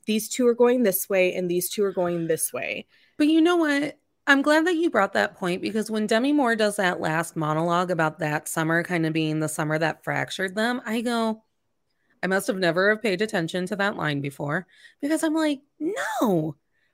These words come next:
Speaker 2: this is the summer where you all kind of figured it out."
Speaker 1: Yeah.
Speaker 2: Like, you figured out that you're all four really fucking different, but there's a lot of love there. And, like, Sam and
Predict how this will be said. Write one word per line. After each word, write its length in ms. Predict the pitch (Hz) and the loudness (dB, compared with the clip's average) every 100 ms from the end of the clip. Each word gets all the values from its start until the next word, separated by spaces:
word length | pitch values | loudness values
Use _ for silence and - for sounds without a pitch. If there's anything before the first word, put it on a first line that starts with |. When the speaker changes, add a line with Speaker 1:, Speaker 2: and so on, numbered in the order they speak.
| _ _ _ | _ _ _
Speaker 2:
this 220 | 494 - | 2 6
is 120 | 453 | 4
the 140 | 339 302 | 4 2
summer 400 | - 285 311 330 | 4 4 4 2
where 240 | 311 339 | 2 0
you 240 | 330 339 - | 4 4 4
all 260 | 320 339 | 4 2
kind 260 | 330 311 330 | 0 0 2
of 80 | 349 - - | 0 -8 -2
figured 440 | 185 175 233 277 | -2 0 0 2
it 160 | 339 392 440 415 | 2 4 2 2
out." 280 | 202 - _ - | 0 -4 _ -12
Speaker 1:
Yeah. 160 | 190 185 | -8 2
Speaker 2:
Like, 220 | 311 262 | 2 4
you 200 | 285 302 302 | 0 -2 -2
figured 440 | 294 285 285 339 330 | -2 0 0 0 2
out 460 | 208 165 185 254 - _ _ _ _ _ | 0 0 0 -2 -10 _ _ _ _ _
that 200 | 254 254 | -2 2
you're 220 | 247 254 | 2 2
all 280 | 240 247 277 | 2 0 -2
four 360 | - 233 226 214 | 0 2 2 0
really 360 | 175 202 262 | -2 0 -2
fucking 440 | 262 285 262 285 277 | -2 -4 -2 -2 2
different, 480 | 208 190 196 233 | 0 0 -2 -2
but 120 | 220 185 | -4 0
there's 240 | 226 220 | 0 0
a 40 | |
lot 240 | 208 208 240 | 0 0 0
of 120 | 277 | 0
love 340 | 202 165 160 | 0 0 0
there. 360 | 165 170 202 233 | 0 2 2 0
And, 240 | - 196 | -4 -4
like, 300 | 202 185 175 - | 0 -2 -2 -8
Sam 400 | - 208 226 254 | -8 -4 -4 -2
and 340 | 277 269 269 | -2 -2 -4